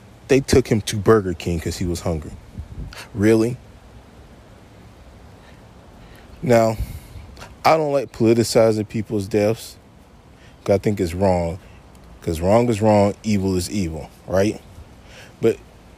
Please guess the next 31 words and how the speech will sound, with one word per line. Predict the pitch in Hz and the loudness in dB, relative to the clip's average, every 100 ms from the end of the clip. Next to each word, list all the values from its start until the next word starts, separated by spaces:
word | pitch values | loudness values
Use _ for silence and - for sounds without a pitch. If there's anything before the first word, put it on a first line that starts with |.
| - | -2
under | 131 139 | 0 2
these | 143 | 2
circumstances, | - 147 139 123 - 131 123 - - | 4 2 2 -2 0 0 0 -4 -8
it's | 127 - | -8 -2
like, | 113 113 101 - - - - - | 2 2 0 -10 -20 -20 -18 -2
ugh. | 143 139 87 78 - - - - - - - - - - - - | 2 4 2 -2 -12 -20 -20 -20 -20 -20 -20 -20 -20 -20 -20 -12
Now, | - | -4
here's | 92 165 175 | 2 4 4
one | 139 131 | 2 0
point | - 117 113 | 0 0 0
I | 107 110 | 0 0
do | 104 | 0
not | 101 73 | -2 -2
like. | 90 78 - - - - | -4 -6 -10 -20 -20 -10
Now, | 101 95 92 85 - - | -4 -2 -4 -8 -18 -12
a | - | -4
lot | 92 95 107 | 0 0 0
of | 127 - - - - - | -2 -6 -20 -20 -20 -16
people | - 135 139 131 - - | -8 -2 0 0 -4 -16
who | - 98 | -8 -2
love | 101 123 | 0 0
politics | - 170 139 120 104 - 95 | 2 2 2 0 -8 -8 -8
are | |
comparing | 87 82 78 104 87 80 85 - | -8 -8 -4 -2 -2 -4 -10 -14
this | 82 82 95 - | -8 -2 -2 0
one | 135 135 160 - - - - - - - - - | 2 2 2 -4 -10 -20 -20 -20 -20 -20 -20 -12
to | - | -4
the | 98 95 | 2 4
one | 101 104 | 6 4
in | 90 82 78 | 2 -2 -2
Wachka, | 78 104 - - 87 | 0 0 0 -8 -8